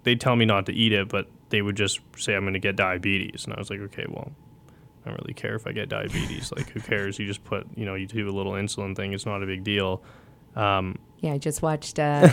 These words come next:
Speaker 2: <laughs> young guy, a snowboarder up here in Whistler, and sitting in the cafe, and he found a pack of Coke and a piece of pizza, and it was just loaded in tons of grease, cheap pepperoni.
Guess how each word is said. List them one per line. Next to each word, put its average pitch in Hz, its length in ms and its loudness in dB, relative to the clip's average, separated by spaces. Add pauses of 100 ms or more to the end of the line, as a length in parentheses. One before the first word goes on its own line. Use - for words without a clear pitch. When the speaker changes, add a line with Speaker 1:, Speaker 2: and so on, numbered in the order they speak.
Speaker 2:
<laughs> 165 80 -2
young 156 260 4
guy, 147 640 4
a 180 80 -2
snowboarder 151 760 6
up 143 120 -2
here 143 180 4
in 147 100 4
Whistler, 147 340 4
and 139 220 2 (420)
sitting 151 360 4
in 147 140 4
the 143 340 4
cafe, 143 600 0
and - 120 -2
he - 360 -2
found - 200 -2
a - 40 -2
pack 156 240 -4
of - 80 -10
Coke 214 480 4 (120)
and 156 380 0
a 151 40 0
piece - 220 -4
of - 80 -12
pizza, 180 880 4
and 147 400 2
it 131 100 -2
was - 180 -4
just - 200 -4
loaded 82 520 2
in 151 200 2
tons 175 300 0
of 165 80 -2
grease, 151 760 2 (220)
cheap - 220 -4
pepperoni. 151 880 6